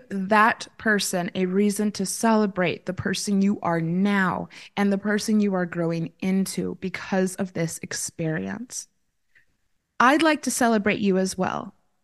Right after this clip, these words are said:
Let me know how the podcast has helped you by leaving me a five-star rating and review on Apple Podcasts. And remember,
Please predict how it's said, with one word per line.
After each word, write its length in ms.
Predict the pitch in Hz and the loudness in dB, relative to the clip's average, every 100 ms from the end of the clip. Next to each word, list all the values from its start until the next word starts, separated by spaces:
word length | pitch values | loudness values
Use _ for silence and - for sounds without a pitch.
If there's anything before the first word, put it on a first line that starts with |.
| _ | _
Let 200 | 226 254 | 2 4
me 120 | 285 | 4
know 200 | 285 277 | 4 4
how 140 | 254 240 | 4 2
the 100 | 214 | 0
podcast 600 | - 226 214 233 202 - | -2 -2 0 -2 -2 -2
has 140 | 190 | -4
helped 320 | - 240 - | -2 -4 -2
you 120 | 220 214 | -2 0
by 180 | 185 | 0
leaving 360 | 185 202 196 208 | 0 2 2 2
me 120 | 202 | 0
a 120 | - 185 | 0 -2
five-star 520 | - 180 180 - 185 | 0 0 0 -2 -2
rating 360 | 175 113 180 - | -2 -4 -6 -6
and 140 | 175 | -6
review 400 | 170 165 190 208 | -6 -2 0 0
on 160 | 190 185 | 0 -4
Apple 300 | 180 165 196 | -4 -8 -8
Podcasts. 880 | 185 - 285 302 - 170 214 - - - - - - - - - | -10 -8 -8 -8 -8 -6 -6 -8 -18 -20 -18 -18 -18 -20 -12 2
And 260 | 277 294 | 4 6
remember, 640 | 294 285 285 262 - 196 | 6 6 4 4 2 -4